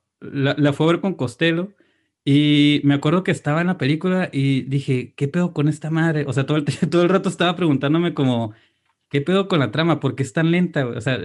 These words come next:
pensaba siempre ese tipo de cosas y lo, recuerdo que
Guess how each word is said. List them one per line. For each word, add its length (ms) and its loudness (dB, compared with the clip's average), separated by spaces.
pensaba 540 0
siempre 340 -4
ese 140 -4
tipo 200 -8
de 80 -4
cosas 380 -4
y 300 2
lo, 240 2
recuerdo 460 0
que 80 0